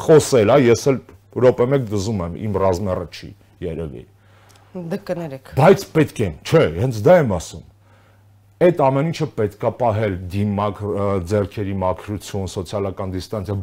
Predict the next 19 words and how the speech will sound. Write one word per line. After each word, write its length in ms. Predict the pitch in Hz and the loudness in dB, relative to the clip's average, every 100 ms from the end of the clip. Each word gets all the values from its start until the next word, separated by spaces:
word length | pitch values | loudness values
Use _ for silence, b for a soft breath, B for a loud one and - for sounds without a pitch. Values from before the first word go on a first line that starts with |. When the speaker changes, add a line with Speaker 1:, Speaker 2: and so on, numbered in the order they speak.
| 90 | 2
Speaker 1:
բայց 260 | 160 - 143 | 2 2 4
ոչ 180 | 196 160 135 | 6 6 4
որպես 360 | 120 - 123 117 120 | 2 2 -2 0 -2
մեղքի 340 | 123 - 127 107 | -2 -2 -2 -2
զգացում։ 580 | 92 123 113 - 104 82 - _ _ _ _ _ - | 0 0 0 -4 -6 -6 -12 _ _ _ _ _ -2
Դա 80 | 156 131 | 0 2
մեղքը 480 | 131 202 - 233 196 | 6 4 6 8 8
այս 120 | - | 8
վիճակի, 420 | 151 123 143 160 202 - 160 | 0 4 2 2 -2 4 4
այս 120 | - | 6
կառավարության 720 | 180 151 147 147 143 160 151 | 4 6 6 4 4 0 2
վրա 200 | 143 143 120 | 4 6 6
է։ 80 | 101 B B - 131 | 4 B B -2 2
Մենք 240 | 180 175 165 | 4 6 6
դա 100 | 147 | 6
անում 220 | 139 123 117 | 4 0 -2
ենք, 120 | 98 | 0
ժողովուրդ 280 | 120 123 101 | 0 0 0
ջան, 160 | 107 | -2